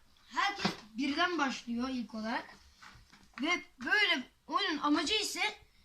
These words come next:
böyle böyle elliye gelmek. Bu arada söyleyeyim şunu. Bilmeceyi bilemezseniz, e,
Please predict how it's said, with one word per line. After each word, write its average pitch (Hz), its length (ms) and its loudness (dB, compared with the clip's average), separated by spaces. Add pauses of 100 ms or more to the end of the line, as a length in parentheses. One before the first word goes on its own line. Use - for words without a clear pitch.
(280)
böyle 320 360 2
böyle 320 280 2 (1000)
elliye 302 360 0
gelmek. 220 380 -2 (260)
Bu 240 80 -4
arada 330 260 2
söyleyeyim 285 600 -2
şunu. 381 220 -8 (500)
Bilmeceyi 311 440 0
bilemezseniz, 381 840 0 (440)
e, 269 320 -2